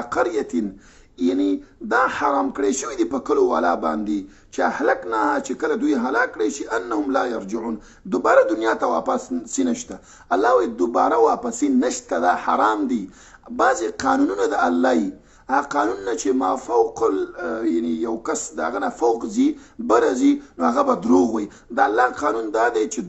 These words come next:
دنیا ته مړي نشي راتلی. الا که استثناء یو شي کې شوي، هغه به موږ ومنو. په حدیثو کې استثناء نشته. نو الله وایي، "دا ما حرام کړی دی چې یو کس د دنیا ته بیرته راشي."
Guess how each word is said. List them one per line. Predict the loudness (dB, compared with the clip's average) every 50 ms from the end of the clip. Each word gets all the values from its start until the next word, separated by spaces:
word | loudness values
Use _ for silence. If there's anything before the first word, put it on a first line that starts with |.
| -2 0
دنیا | 0 0 0 -2
ته | -2 0 2
مړي | 2 4 4 4 4 4 4
نشي | 2 2 0 0 0 0
راتلی. | -2 -2 -4 -6 -6 -8 -8 -12 -16 -20 -20 _ _ _ _ _
الا | -2 0 2 2 0
که | 0 0 -2 -4
استثناء | -4 -4 -4 -6 -6 -4 -2 -2 0
یو | 2 2 2
شي | 2 0 -2 -4
کې | -6 -6 -2
شوي، | 0 2 2 2 0 -2 -8 -10 -4 -2
هغه | 0 0 0
به | 0 2
موږ | 2 2 2 2
ومنو. | 0 0 0 0 -2 -2 -4
په | -6 -4
حدیثو | -4 -4 -4 -4 -4 -4
کې | -4 -4
استثناء | -6 -4 -6 -6 -6 -4 -4 -4 -2
نشته. | -4 -4 -6 -6 -8 -8 -8 -8 -10 -16 -18 -20 -12 -6
نو | -4 -2
الله | 0 2 2 2
وایي، | 2 2 0 2
"دا | 0 0 0
ما | 0 -2 -2 -2 -2
حرام | 0 0 0 0 0 -2
کړی | -2 -2 -2 -2
دی | -2
چې | -4 0
یو | 0 0 0
کس | 2 2 0 0 0
د | -2 -2 0
دنیا | 0 0 0 -2 -2
ته | -4 -4
بیرته | -4 -4 -4 -4 -4 -4
راشي." | -4 -4 -6 -6 -8 -10